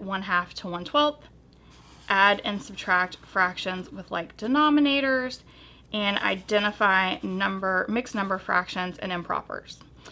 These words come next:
So those are the three math concepts I'm going to work with her on this week. And then I think for language arts, we are gonna continue working with run-on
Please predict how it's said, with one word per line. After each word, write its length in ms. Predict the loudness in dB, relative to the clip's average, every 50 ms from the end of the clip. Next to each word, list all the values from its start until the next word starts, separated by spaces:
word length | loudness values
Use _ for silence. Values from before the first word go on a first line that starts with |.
| -20 -20 -18 -4
So 160 | 2 6 8
those 200 | 8 8 8 6
are 60 | 4
the 100 | 2 2
three 240 | 2 0 0 2 2
math 400 | 4 8 8 10 8 8 4 2
concepts 420 | 2 2 2 2 2 -2 -4 -4 -2 0
I'm 200 | 0 0 0 0
going 200 | -2 -2 -2 -2
to 140 | -4 -4 -6
work 180 | -6 -4 -4
with 120 | -6 -6 -4
her 120 | -2 -2
on 140 | -2 -2 -4
this 180 | -6 -8 -10 -10
week. 240 | -12 -12 -12 -16 -20 -20 -20 -20 -20 -20 -20 -20 -10 -4
And 80 | 0 2
then 100 | 4 4
I 120 | 4 4
think 480 | 2 2 4 4 4 4 2 -2 -10 -16
for 420 | -8 -2 2 4 6 6 6 4
language 560 | 2 0 0 2 2 2 4 4 2 2 2 2 4
arts, 280 | 6 6 6 4 0 -8 -10
we 200 | -6 -2 0 2
are 120 | 2 2
gonna 220 | 2 0 -2 -2
continue 560 | -2 -2 -2 -4 -2 -4 -4 -4 -4 -4 -4 -4
working 560 | -2 0 0 0 0 -2 -2 -2 -2 -4 -6 -8 -12
with 720 | -4 0 2 4 4 4 4 2 0 -6 -14 -20 -20 -20 -20 -20 -20 -20 -20 -20 -20 -20 -20 -20 -20 -20 -20 -20 -20 -20 -20 -20 -20 -20 -20 -20 -20 -20 -20 -20 -20 -20 -20 -20 -20 -20 -20 -20 -20 -20 -20 -20 -20 -20 -20 -20 -20 -20 -20 -20 -20 -20 -20 -20 -20 -20 -20 -20 -20 -20 -16 -14
run-on 1120 | -12 -8 -2 2 4 4 4 4 4 4 6 6 6 6 6 4 2 0 0 -2 -4